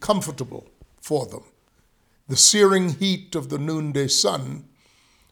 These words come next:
would have been more than they could endure without the pillar of cloud. And at night time, when the temperatures plunged, they, they would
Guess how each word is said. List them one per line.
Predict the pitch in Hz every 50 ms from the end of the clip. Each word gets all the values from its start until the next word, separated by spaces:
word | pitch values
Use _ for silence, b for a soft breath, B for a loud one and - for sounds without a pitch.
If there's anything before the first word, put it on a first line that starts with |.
| _ _
would | - 131 156 147
have | 131 139 156 139 120 117
been | 143 147 143 143 143
more | 147 160 175 180 180
than | 160 156 160 156 156
they | 147 151 147
could | - 151 135 131
endure | 135 135 127 110 143 170 165 156 139 135 143 147 - - - - _ _ _ _ _ _ _ _ _ _ -
without | 139 147 147 - 160 151 147 139 -
the | 147 135
pillar | 139 - 151 147 135 131 135 135 -
of | - 170 135 - -
cloud. | - 147 135 - - - - - - _ _ _ _ _ _ _ _ _ _ - -
And | 175 175 185
at | 185 -
night | 202 214 240 240 240 -
time, | - 160 147 - - - - - _ _ _ _ _ b b b b b b b b b
when | b 165 165
the | 160 156
temperatures | 160 202 196 196 196 202 175 - - 156 - -
plunged, | - - - 214 208 175 143 139 147 143 139 - - - _ _ b b b b b b b b b b b b -
they, | 170 151 175 - - -
they | 156 160 170
would | 165 170 165 139 135